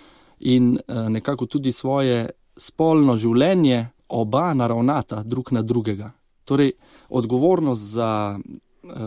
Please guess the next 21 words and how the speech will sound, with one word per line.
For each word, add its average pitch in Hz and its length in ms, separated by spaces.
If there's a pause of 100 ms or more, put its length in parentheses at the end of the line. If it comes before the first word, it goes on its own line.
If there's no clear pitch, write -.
(100)
urejanje 127 460
spočeti 135 480
ali 151 200
pa 160 160
za 123 80
spolno 185 380
življenje 143 340
ni 180 100
samo 143 280
na 135 160
enem 123 420
izmed 110 380
njiju, 110 360 (520)
ampak 120 280
s-, - 200
sta - 280
oba 113 300
povabljena 113 600
k - 80
temu, 113 300
da 107 260